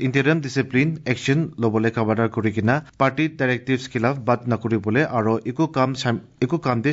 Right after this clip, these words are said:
চামিল নকৰিবলৈ জনাইছে। ইউ এছ প্ৰেচিডেণ্ট ডনাল্ড ট্ৰাম্প পৰা কৈছে কি তাই পৰা ইৰাণ খিলাফ মিলিটাৰী অপাৰেশ্যনছ নামাই দিবলৈ ভাৱনা কৰি আছে।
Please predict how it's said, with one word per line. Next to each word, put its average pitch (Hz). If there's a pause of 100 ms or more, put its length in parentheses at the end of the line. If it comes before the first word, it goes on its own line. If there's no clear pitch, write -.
চামিল 113
নকৰিবলৈ 110 (100)
জনাইছে। 101 (340)
ইউ 139
এছ 156
প্ৰেচিডেণ্ট 156 (200)
ডনাল্ড 143
ট্ৰাম্প 139
পৰা 135
কৈছে 127
কি 147 (120)
তাই 127
পৰা 120 (180)
ইৰাণ 120
খিলাফ 123 (120)
মিলিটাৰী 120 (100)
অপাৰেশ্যনছ 117 (120)
নামাই 110
দিবলৈ 107 (340)
ভাৱনা 113 (100)
কৰি 104
আছে। 95